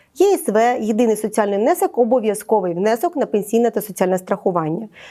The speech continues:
Щоб скористатися податковими послабленнями, підприємець має відповідати встановленим умовам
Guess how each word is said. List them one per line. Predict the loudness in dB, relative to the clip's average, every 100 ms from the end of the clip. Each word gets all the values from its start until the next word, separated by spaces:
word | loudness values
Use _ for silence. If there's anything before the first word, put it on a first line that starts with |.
| -6
Щоб | -2 -2
скористатися | 0 0 2 -2 -2 -6 -2
податковими | 0 0 0 0 0 -2
послабленнями, | -2 0 2 2 2 2 0
підприємець | -2 0 0 2 0 -2 -4
має | 0 2 2 0
відповідати | 0 -2 0 0 0 -2
встановленим | -2 -2 0 0 -2 -2 0
умовам | 2 4 2 -4